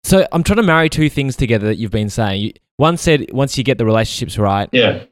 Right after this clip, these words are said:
Speaker 1: you know, you, you won't be able to keep the, the parents out of the school. But then at the same time, you're saying you don't have to worry about all the window dressing and all those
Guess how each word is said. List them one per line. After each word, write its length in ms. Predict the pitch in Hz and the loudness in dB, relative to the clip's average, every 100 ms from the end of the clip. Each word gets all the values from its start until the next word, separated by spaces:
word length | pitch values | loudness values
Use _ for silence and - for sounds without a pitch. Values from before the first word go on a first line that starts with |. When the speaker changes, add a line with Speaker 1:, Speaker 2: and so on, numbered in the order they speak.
| _ _ | _ _
Speaker 1:
you 80 | 117 | -2
know, 100 | 107 | 0
you, 360 | 101 95 117 | -2 -4 -4
you 160 | 127 127 | -2 2
won't 160 | 120 120 | 2 2
be 60 | 117 | -2
able 60 | |
to 60 | 107 | -2
keep 260 | - 120 | -6 -10
the, 300 | - 113 101 - _ _ _ | -4 -4 -4 -8 _ _ _
the 280 | 107 104 98 | -2 -2 -2
parents 340 | - 120 110 113 | -2 -2 -2 -4
out 140 | 101 | -4
of 80 | 95 | -6
the 60 | |
school. 320 | - - 101 98 | -8 -4 -2 -2
But 160 | 107 | 0
then 200 | 131 131 - | 0 0 -4
at 100 | 120 | -6
the 80 | 123 | -2
same 260 | 143 131 | -2 -2
time, 280 | 117 120 113 | 0 0 0
you're 120 | 110 | -2
saying 420 | 98 120 104 98 95 _ | -4 -4 -2 -4 -6 _
you 100 | - | 0
don't 120 | 120 117 | 2 2
have 120 | 110 | 0
to 80 | 117 | 0
worry 180 | 110 107 | 2 2
about 220 | 104 104 | 0 0
all 60 | |
the 100 | 101 | 0
window 280 | 107 113 107 | -2 0 0
dressing 320 | 101 101 107 | 0 -4 -4
and 80 | 101 | -4
all 60 | 98 | -4
those 300 | 98 95 90 | -2 -4 -6